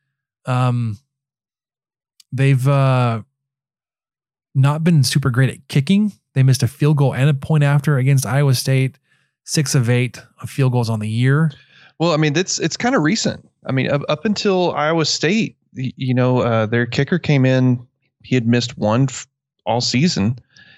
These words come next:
Speaker 2: and he hadn't missed a P A T at all. But then against Iowa State, missed one of each.
Speaker 1: Mm-hmm.
Speaker 2: So I,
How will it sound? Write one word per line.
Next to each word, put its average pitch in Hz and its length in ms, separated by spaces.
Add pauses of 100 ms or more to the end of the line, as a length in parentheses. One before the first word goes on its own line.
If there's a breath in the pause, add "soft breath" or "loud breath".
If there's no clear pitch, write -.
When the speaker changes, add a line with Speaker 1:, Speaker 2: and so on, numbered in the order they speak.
(120)
Speaker 2:
and 123 100
he 123 80
hadn't 131 220
missed 131 180
a 123 40
P 123 200
A 117 80
T 120 360 (140)
at 110 140
all. 110 500
But 113 140
then 113 180
against 113 280
Iowa 113 240
State, - 420 (1120)
missed 117 280
one 123 160
of 117 100
each. - 380
Speaker 1:
Mm-hmm. - 180
Speaker 2:
So 110 320
I, 104 220